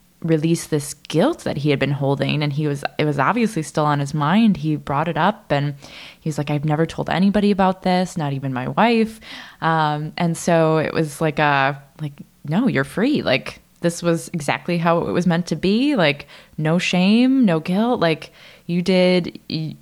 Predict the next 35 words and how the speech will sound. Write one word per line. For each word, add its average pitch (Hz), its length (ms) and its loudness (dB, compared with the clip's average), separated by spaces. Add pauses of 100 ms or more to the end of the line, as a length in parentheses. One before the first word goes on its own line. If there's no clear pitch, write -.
(200)
you 165 240 0
did 185 180 0
nothing 151 320 0
wrong." 139 400 -4 (760)
And, 170 480 2
uh, 147 380 0
he, 160 340 -6 (200)
<laughs> 208 160 -2 (400)
he 190 260 2
left 202 320 0
pain-free. 262 480 2
It 160 80 2
was 175 180 0
amazing. 190 540 2
And, 156 320 0
and 165 180 0
he 165 200 0
thought 156 180 0
it 156 60 0
was 202 160 -2
the 262 80 0
needles, 170 340 2
of 160 140 -4
course. 175 400 2
And 156 100 2
I 147 140 2
thought 147 220 -2
it 151 120 0
was 160 300 -2
the, 160 400 -2
um, 175 360 0
releasing 190 440 2
of 220 80 0
guilt. 285 280 -2
So 156 440 0